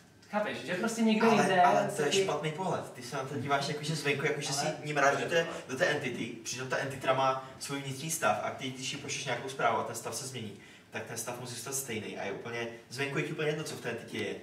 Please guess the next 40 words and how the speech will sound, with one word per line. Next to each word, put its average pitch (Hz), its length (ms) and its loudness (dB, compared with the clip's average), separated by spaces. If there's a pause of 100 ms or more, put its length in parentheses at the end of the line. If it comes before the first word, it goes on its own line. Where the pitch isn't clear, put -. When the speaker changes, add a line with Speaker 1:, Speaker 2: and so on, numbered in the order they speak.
Speaker 2:
Ta 110 100 -2
entita - 360 -4 (140)
si - 200 -8
to 127 60 -8
musí 127 240 -10
ověřit 127 260 -6
sama, 104 200 -6
že - 80 -10
jo? - 60 -10 (440)
Protože 123 220 -6
jsi 127 60 -6
spíš 147 200 -6
na 147 60 -4
druhou 139 160 -4
Speaker 1:
No, - 80 2
Speaker 2:
jako 131 120 2
Speaker 1:
určitě, 135 160 0
Speaker 2:
zvenku. 143 180 0
Speaker 1:
ale 196 100 2
představ 208 300 -2
si, 208 160 0
že 208 60 2
já 208 80 6
pracuju 202 460 0
vlastně 196 420 0
s 196 60 -4
tou 208 140 -2
entitou. 131 340 -6
Mám 214 160 0
načtenou 214 340 0
entitu, - 420 -8
jo? - 240 -6 (340)
Teď 185 120 -6
s - 120 -8
ní 247 80 -10
operuju, 185 640 -2
něco 147 260 -10
v 117 60 -8
ní 110 100 -4
upravuju, 185 680 -4